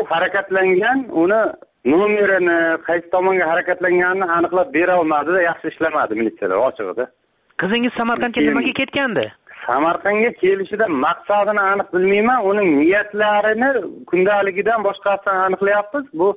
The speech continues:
Speaker 1: dizaynerlik, huquqshunoslikka kiraman degan niyatlarini yozgan ekan. Shunday ham deb aytib yuraydi bizaga. Keyin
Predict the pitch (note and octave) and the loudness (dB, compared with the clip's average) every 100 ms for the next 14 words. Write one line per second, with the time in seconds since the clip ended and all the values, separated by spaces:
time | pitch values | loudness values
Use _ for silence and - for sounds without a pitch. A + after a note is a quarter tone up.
0 | - - - - - - - D#3 E3 G#3 | -4 -20 -20 -20 -20 -18 -2 -2 0 0
1 | G#3 G3+ G3+ G3 G3 G3 G3 - G3 - | 0 0 0 0 0 0 -2 -4 -4 -4
2 | F#3 G3 F#3+ F#3 F#3+ - - G3+ G3 F#3 | -2 2 2 0 -8 -8 -2 -2 0 0
3 | F#3+ F#3+ F#3 F3+ F3+ F3 E3+ E3+ E3 D#3+ | 2 2 2 0 0 2 2 2 0 0
4 | D3 C3+ C3+ D3 E3 G#3 A3 A3+ A3+ A3 | 0 0 -2 -2 0 0 0 0 -2 -2
5 | - F3 F3+ G3 G3 G3 G3 G3 G#3 A3 | -4 0 2 2 2 0 0 0 0 2
6 | F3 A#2 G#2 G2+ F#2 F#2 - _ _ - | 2 0 -2 -2 -2 -4 -8 _ _ -6
7 | E3+ A#3+ | 0 2